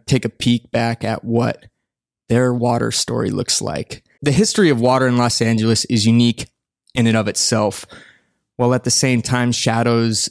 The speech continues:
the indistinguishable stories flowing from waterways throughout the United States.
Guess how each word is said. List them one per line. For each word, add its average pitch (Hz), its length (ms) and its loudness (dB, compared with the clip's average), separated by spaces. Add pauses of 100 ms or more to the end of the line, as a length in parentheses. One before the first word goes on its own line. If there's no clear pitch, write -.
the 117 280 -4
indistinguishable 127 1000 0
stories 110 800 0 (680)
flowing 117 340 2
from 113 220 0
waterways 110 540 0
throughout 107 300 -2
the 110 60 -4
United 110 380 0
States. - 640 -2